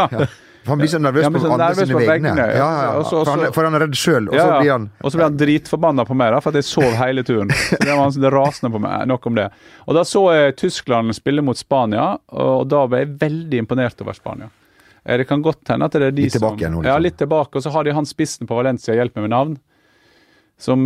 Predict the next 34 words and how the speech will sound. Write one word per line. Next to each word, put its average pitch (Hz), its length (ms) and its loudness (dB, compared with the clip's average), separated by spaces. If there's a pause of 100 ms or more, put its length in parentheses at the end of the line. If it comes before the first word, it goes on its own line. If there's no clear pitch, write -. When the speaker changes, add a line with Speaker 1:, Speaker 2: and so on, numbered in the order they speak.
Speaker 1:
holder 131 240 0
Costa - 400 0
utenfor 127 240 -2
landslaget. 117 400 0
Speaker 2:
Ja. 107 160 2
Speaker 1:
Og 143 80 0
han 151 80 0
spilte, 135 400 -2 (160)
eh, 120 240 2
Hummels 117 560 -2
og 107 240 -2
Boateng 120 480 -2
trill 120 320 0
rundt. 92 240 -6 (880)
Så - 160 0
det 139 160 2
kan 151 100 0
bli, 160 220 2
eh, 123 400 2
jeg 131 80 -8
tror 160 160 -2
Spania, 135 480 -2 (160)
Tyskland, 123 640 -4
og 120 160 -8
så 123 400 -2
ser 127 240 0
du, 120 160 2
eh, 110 240 -2 (420)
Messi, 120 300 -4
så 107 160 -2
han 110 80 -4
for 107 80 -12
sikkerhets 117 320 -4
skyld 110 160 0